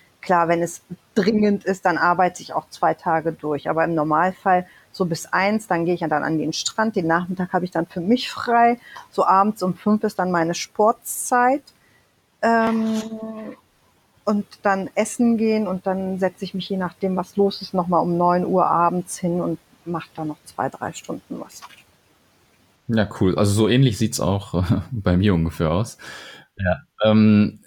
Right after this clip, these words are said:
Speaker 2: was hast denn du so für Tools, die du benutzt? Äh, du musst dich ja organisieren. Da du ja eine Planerin bist, denke ich mal, dass du welche benutzt. <laughs>
Speaker 1: Ja, da denkst du falsch. Also so
Speaker 2: Oh, okay.
Speaker 1: Tools benutze ich, weil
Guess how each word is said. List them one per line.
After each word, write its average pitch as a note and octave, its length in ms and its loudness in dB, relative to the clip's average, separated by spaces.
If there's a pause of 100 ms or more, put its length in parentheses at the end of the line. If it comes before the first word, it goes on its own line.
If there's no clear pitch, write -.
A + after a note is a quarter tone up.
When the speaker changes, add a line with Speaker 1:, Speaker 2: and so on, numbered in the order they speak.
Speaker 2:
was A2+ 280 -2
hast G3 120 2
denn G#3 80 6
du F3+ 60 6
so D3 120 6
für C#3 140 0
Tools, G#2 320 0
die - 100 -2
du F#2 80 -2
benutzt? D#2+ 460 -4
Äh, F#2 300 0
du F2+ 180 -2
musst G#2 180 0
dich G2+ 100 -2
ja F#2 80 2
organisieren. G2 500 2
Da F#2+ 120 4
du G#2 60 4
ja G#2 80 6
eine G2+ 120 4
Planerin G#2+ 600 2
bist, G#2 180 -4
denke A2 200 0
ich A2 100 -4
mal, G#2 120 4
dass G2+ 140 -2
du F#2+ 120 -2
welche F#2+ 200 2
benutzt. F2+ 680 -2
<laughs> - 40 -10 (460)
Speaker 1:
Ja, C4 340 4
da B3+ 100 -2
denkst B3+ 320 -4
du B3 80 -10
falsch. A3 380 -4
Also G3 260 -6 (200)
so A2+ 120 -4
Speaker 2:
Oh, E3+ 260 2
okay. A#2+ 60 2
Speaker 1:
Tools C4+ 300 0
benutze A#3 480 -2
ich, - 140 -14 (260)
weil B3 460 4